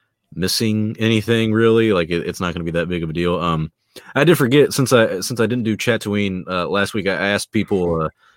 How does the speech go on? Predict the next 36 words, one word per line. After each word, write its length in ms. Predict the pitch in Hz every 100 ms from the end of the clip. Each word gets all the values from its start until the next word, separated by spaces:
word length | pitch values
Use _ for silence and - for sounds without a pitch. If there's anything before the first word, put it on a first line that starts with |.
| -
to 120 | -
put, 300 | - 110 101 98
um, 360 | 90 80 78 80 _
some 140 | -
questions 340 | 98 123 - 104
in 60 |
the 80 | 98
community 340 | 87 92 104 104
tab 240 | 113 107
for 220 | - 113
us, 160 | 107 -
and 100 | 87
I 80 | 85
would 140 | 85
answer, 240 | 87 -
like, 140 | 87 82
the 80 | -
top 280 | 92 87
few. 300 | - 92 101 - _ _
So 120 | - 98
we 120 | 98
have, 120 | 104
like, 200 | 92 82 -
maybe 240 | 101 95
three 260 | - 95 92
or 80 |
four 280 | 82 - 90
questions 560 | 87 101 92 101 87 82
to, 200 | - 92
to 140 | 85 92
answer. 380 | 98 98 110 92
One 160 | 95
of 80 | 107
them 280 | 98 90 82 _ _ _
is, 400 | - 90 87 82
uh, 300 | 90 80 71